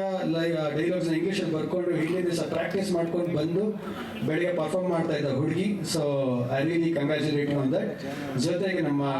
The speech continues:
ಟೆಕ್ನಿಷಿಯನ್ ವಿನೋದ್ ಭಾರತಿ ಅವರು, ಡಿ ಒ ಪಿ, ತುಂಬಾ ಅದ್ಭುತವಾಗಿ ತೋರಿಸಿದ್ರು. ಯಾಕಂದ್ರೆ ನನಗೆ ಫಸ್ಟ್ ವಿನೋದ್ ಭಾರತಿ ಅವರು ಅಂದಾಗ ನನಗೆ ಟೆನ್ಷನ್ ಇತ್ತು, ನಾನೊಬ್ಬ ಹೊಸ ಚಿತ್ರ ಮಾತ್ರ ಮಾಡ್ತಾರೆ. ಆಮೇಲೆ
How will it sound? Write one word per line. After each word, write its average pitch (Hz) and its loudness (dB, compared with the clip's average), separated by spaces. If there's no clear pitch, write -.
ಟೆಕ್ನಿಷಿಯನ್ 170 0
ವಿನೋದ್ 202 2
ಭಾರತಿ 160 0
ಅವರು, 135 0
ಡಿ 175 2
ಒ 170 0
ಪಿ, 143 -2
ತುಂಬಾ 196 0
ಅದ್ಭುತವಾಗಿ 202 0
ತೋರಿಸಿದ್ರು. 175 0
ಯಾಕಂದ್ರೆ 170 -2
ನನಗೆ 165 0
ಫಸ್ಟ್ 185 -2
ವಿನೋದ್ 170 0
ಭಾರತಿ 170 0
ಅವರು 170 2
ಅಂದಾಗ 160 0
ನನಗೆ 143 0
ಟೆನ್ಷನ್ 170 0
ಇತ್ತು, - -4
ನಾನೊಬ್ಬ 147 0
ಹೊಸ 147 0
ಚಿತ್ರ 175 0
ಮಾತ್ರ 180 -2
ಮಾಡ್ತಾರೆ. 165 -2
ಆಮೇಲೆ 165 -2